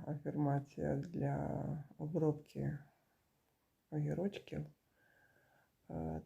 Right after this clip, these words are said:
то у вас працює вже на протязі трьох годин.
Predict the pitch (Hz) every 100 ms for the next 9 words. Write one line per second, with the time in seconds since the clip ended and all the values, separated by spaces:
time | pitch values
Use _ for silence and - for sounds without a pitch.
0 | - - 214 208 202 - - 185 - 202
1 | 196 185 180 170 175 170 165 - 180 175
2 | 170 165 - 175 170 - 185 165 170 180
3 | 175 156